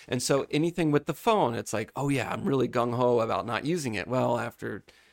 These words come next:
usually it's after a week, but after three months max, I'm gonna be back to where I was. But something like this,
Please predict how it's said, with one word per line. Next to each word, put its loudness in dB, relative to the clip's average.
usually -2
it's -12
after -8
a -4
week, -10
but 6
after 2
three 0
months 2
max, -6
I'm 6
gonna 4
be 0
back -2
to -20
where -2
I -2
was. 2
But -6
something -2
like -2
this, -2